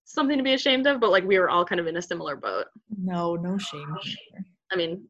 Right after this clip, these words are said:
Speaker 1: I have to go outside for Lenny, but still. <laughs>
Speaker 2: <laughs> Yeah, I, yeah, I think that's good. And I, and it, now it feels, like, impossible to go back to doing it
Speaker 1: Yeah.
Speaker 2: before, which I think is great.
Speaker 1: Yeah,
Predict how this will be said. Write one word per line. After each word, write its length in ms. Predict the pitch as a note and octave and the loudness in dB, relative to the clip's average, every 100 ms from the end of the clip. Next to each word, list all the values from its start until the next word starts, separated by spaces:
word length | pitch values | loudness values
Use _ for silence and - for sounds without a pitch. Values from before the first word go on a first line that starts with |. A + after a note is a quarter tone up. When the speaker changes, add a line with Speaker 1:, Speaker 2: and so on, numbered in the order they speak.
| - | -6
Speaker 1:
I 40 | G#3+ | -4
have 120 | G#3 | -2
to 60 | |
go 60 | F#3+ | 0
outside 320 | F3 F#3+ F#3+ | 0 -2 -4
for 100 | F3+ | -4
Lenny, 300 | E3 D#3+ D#3 | -6 -6 -6
but 180 | F3 D#3 | -8 -6
still. 440 | - B4+ - D4 F4+ | 4 4 4 4 4
<laughs> 280 | - - - _ - | 6 2 2 _ -14
Speaker 2:
<laughs> 520 | C4 C4 - A#3 - _ - - - - - | -10 -4 -4 -2 -6 _ -20 -20 -20 -14 0
Yeah, 200 | A#3 D#3+ | 2 4
I, 220 | F3+ G#3 | 4 0
yeah, 180 | G3 F3+ | 0 0
I 80 | D#3+ | -2
think 220 | - F3+ | -2 -6
that's 440 | E3 - - - _ - | -6 -8 -20 -20 _ 0
good. 140 | E3+ | 2
And 120 | C#3 | 2
I, 100 | D#3+ - | -2 2
and 120 | F3+ | 2
it, 120 | F3+ | 4
now 200 | F#3+ G3 | 6 6
it 60 | F#3+ | 4
feels, 220 | G#3 F3+ | 2 2
like, 160 | F3 E3 | 0 -2
impossible 540 | D#3+ F3 D#3 E3+ D#3+ | -2 0 0 0 -4
to 120 | D#3 | -2
go 140 | D#3 D3+ | -2 -2
back 400 | C#3 C#3 D#3+ - | 2 2 2 -4
to 80 | D#3 | -4
doing 320 | D#3 D3 D3+ | -2 -2 6
it 80 | A#3+ | 6
Speaker 1:
Yeah. 160 | F3 F#3+ G3 - - | 8 4 0 -10 -4
Speaker 2:
before, 360 | E3 - C#3+ D3+ | -4 0 0 0
which 180 | F3 F3 | 2 0
I 40 | |
think 200 | F3 F3+ | 0 0
is 120 | F3+ | -2
great. 440 | - F#3+ E2+ E2 - _ _ _ A3 | -2 -4 -4 -8 -14 _ _ _ 0
Speaker 1:
Yeah, 300 | F#3+ E3+ | 2 2